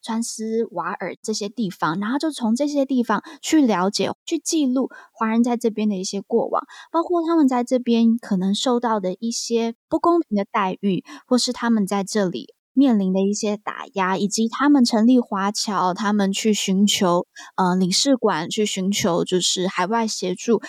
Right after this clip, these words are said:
以及上街抗议、集会等等的这一些历史。那他想要透过这些历史呢，去回应、去打击、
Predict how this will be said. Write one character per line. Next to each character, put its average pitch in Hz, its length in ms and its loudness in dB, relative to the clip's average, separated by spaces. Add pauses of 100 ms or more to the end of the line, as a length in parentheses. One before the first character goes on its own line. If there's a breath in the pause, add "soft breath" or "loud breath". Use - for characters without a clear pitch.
(100)
以 180 60 -10
及 190 120 -4
上 220 300 2
街 202 180 0
抗 214 320 -2
议、 196 220 -2
集 180 300 0
会 196 280 0
等 180 280 -2
等 190 120 0
的 165 120 -4
这 190 160 2
一 180 80 4
些 175 240 0
历 175 280 2
史。 - 280 -2 (260 loud breath)
那 294 80 2
他 302 100 2
想 269 160 0
要 262 60 2
透 349 140 2
过 339 100 4
这 330 160 4
些 320 160 2
历 311 240 4
史 208 240 2
呢， 202 160 2
去 240 320 2 (300 loud breath)
回 202 320 2 (100)
应、 240 360 2
去 262 180 0
打 - 280 -6
击、 - 400 -2